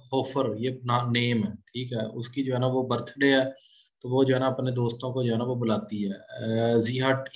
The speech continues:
ihnen eine Einladung geschickt, वो जो है ना उसने उनको एक दावत भेजी, ठीक है, दावत का पे-, पैगाम भेजा, ये दावत भेजी। क्लाउडिया, guten Abend, Herr Kohl, was kann ich Ihnen anbieten, मैं आपको जो है ना क्या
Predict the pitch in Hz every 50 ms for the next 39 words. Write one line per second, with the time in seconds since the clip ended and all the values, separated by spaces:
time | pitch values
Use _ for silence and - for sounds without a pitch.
0 | 139 135 135 135 139 139 143 139 123 123 127 131 131 131 135 131 131 135 135 131
1 | 127 120 120 120 120 117 113 - - 113 107 - _ _ _ _ _ _ - -
2 | - _ _ _ _ - 123 113 120 131 139 139 135 135 127 131 139 143 143 135
3 | 135 127 - 139 139 139 135 127 120 135 131 131 127 120 113 120 123 127 131 135
4 | 123 110 110 120 107 95 98 95 92 90 - - _ _ _ _ - 117 120 120
5 | 123 113 101 101 104 - 110 113 120 123 127 123 - - 120 110 - 120 - -
6 | - 123 117 117 113 117 120 120 117 101 104 104 107 110 107 113 113 113 113 113
7 | 110 110 98 - 98 98 - 117 117 117 117 110 113 107 104 101 113 135 139 143
8 | 135 123 113 101 101 104 101 101 101 123 135 - - - 135 135 131 113 98 98
9 | - - - - - - - - - - - - 120 139 147 143 143 147 143 143
10 | 143 135 - - - - 135 135 131 131 127 123 127 131 120 120 110 110 110 104
11 | 104 113 113 110 110 113 120 127 123 123 123 127 - 127 123 123 120 131 127 123
12 | - 131 131